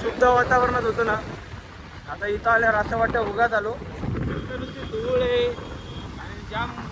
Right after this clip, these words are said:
ऊन लागतंय, टोचतंय ऊन. तिकडं मस्त थंड थंड वाटत होतं दिवसभर, भारी वाटत होतं ना, पॉल्युशन नव्हता, एकदम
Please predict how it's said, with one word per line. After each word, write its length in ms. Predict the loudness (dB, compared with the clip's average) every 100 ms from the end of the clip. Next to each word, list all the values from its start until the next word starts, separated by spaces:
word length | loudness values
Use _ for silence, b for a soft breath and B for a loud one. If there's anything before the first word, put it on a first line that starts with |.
| -8
ऊन 220 | -8 -6 -6
लागतंय, 420 | -6 -4 -2 -2 -4
टोचतंय 340 | -8 -6 -4 -4 -4
ऊन. 80 | -6
तिकडं 200 | -8 -8 -8
मस्त 140 | -8 -8 -8
थंड 160 | -6 -6
थंड 160 | -4 -2
वाटत 220 | -2 -2
होतं 200 | -4 -4
दिवसभर, 480 | -4 -6 -6 -8 -8 -10 -12 -12 -12 -10 -6
भारी 240 | -2 0
वाटत 200 | 2 2
होतं 260 | 0 -2 -4 -6 -8 -10 -6
ना, 80 | -4 0
पॉल्युशन 420 | 2 2 2 2
नव्हता, 360 | 2 2 2 0 0
एकदम 320 | 0 0 0